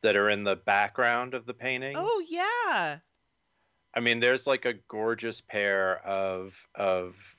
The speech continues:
Speaker 1: red, um, of red shoes that are on the back wall there.
Speaker 2: I know. That would've gone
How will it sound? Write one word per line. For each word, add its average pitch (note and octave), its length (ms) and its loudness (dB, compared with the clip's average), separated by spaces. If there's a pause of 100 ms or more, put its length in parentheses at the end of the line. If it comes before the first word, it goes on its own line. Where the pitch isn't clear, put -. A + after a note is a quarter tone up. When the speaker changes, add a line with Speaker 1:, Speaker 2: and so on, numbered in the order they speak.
(260)
Speaker 1:
red, F#2+ 760 2 (180)
um, F#2 600 -6
of G2 180 -2
red G2 300 4
shoes F2+ 540 -2
that F#2+ 120 0
are G2 260 -2 (1160)
on G2 180 0
the G#2 60 -2
back F2+ 340 0
wall F#2+ 320 0
there. D#2 400 -4
Speaker 2:
I A3+ 140 -18
know. C4 320 -8
That F#3+ 120 -12
would've G#3+ 200 -14
gone A3+ 400 -14